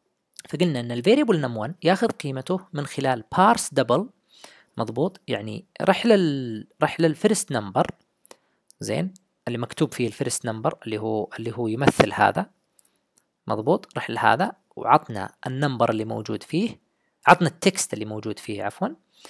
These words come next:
زين، حوله إلى، عطنا القيمة الموجود فيه، عطنا إياها كسترينج،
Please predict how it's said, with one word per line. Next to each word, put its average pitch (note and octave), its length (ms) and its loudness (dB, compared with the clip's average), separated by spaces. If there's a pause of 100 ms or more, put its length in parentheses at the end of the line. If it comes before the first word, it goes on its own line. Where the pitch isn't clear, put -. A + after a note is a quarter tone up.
(320)
زين، C3 300 -4
حوله C#3+ 340 2
إلى، G#2+ 560 -6
عطنا B2 200 -2
القيمة A#2+ 300 -2
الموجود G#2+ 400 -8
فيه، - 340 -2 (160)
عطنا C3+ 240 6
إياها A#2+ 280 0
كسترينج، - 560 -4